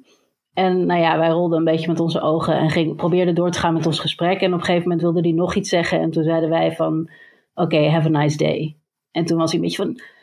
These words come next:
"Have a nice day, why so harsh?" Maar ja, toen liep hij uiteindelijk toch door. En daar waren wij toen daarna een beetje over aan het napraten van,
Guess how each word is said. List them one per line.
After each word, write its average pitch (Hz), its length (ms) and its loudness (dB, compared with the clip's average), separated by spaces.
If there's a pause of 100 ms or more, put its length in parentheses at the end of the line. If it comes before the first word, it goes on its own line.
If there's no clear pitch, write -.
(100)
"Have 294 260 0
a 294 40 2
nice 285 160 0
day, 294 380 2
why 277 180 2
so 277 240 0
harsh?" 226 720 0
Maar 214 120 -2
ja, 160 160 0
toen 185 160 -2
liep 185 160 -4
hij 175 100 -2
uiteindelijk 170 440 0
toch 202 200 -2
door. 202 480 0 (640)
En 190 480 -2 (100)
daar 196 400 -2
waren 208 260 2
wij 202 140 2
toen 208 380 -2
daarna 196 380 0
een 220 60 0
beetje 202 300 0
over 185 160 -2
aan 175 140 0
het 147 100 -2
napraten 220 720 -2
van, 180 440 -2